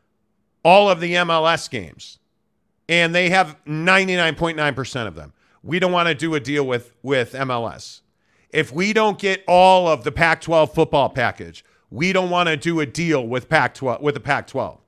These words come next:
because they want global dominance, because they're seeing in their other sports like baseball,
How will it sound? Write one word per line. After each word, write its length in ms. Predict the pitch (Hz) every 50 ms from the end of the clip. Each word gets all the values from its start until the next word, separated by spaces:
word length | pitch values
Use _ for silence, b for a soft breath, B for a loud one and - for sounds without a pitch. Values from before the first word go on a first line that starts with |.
| _ _ _ _ _ _ _ _ _ _ _
because 340 | 147 160 160 - 190 190 -
they 120 | 196 180
want 280 | 175 180 185 185 180 139
global 680 | 127 147 151 175 185 196 185 185 185 180 156 151 - _ _ - 120 104 -
dominance, 680 | 180 175 190 202 180 156 101 85 90 - - - b b b b b b
because 400 | - 170 175 180 - 190 180 185
they're 160 | - 196 170 151
seeing 520 | - - - 202 220 220 208 202 190 180
in 240 | - - 175 175 175
their 200 | 175 170 165 170
other 180 | 170 151 147
sports 540 | - - - - 240 226 214 180 156 - -
like 280 | 175 170 151 - - -
baseball, 600 | 180 185 196 - - - - 95 71 - -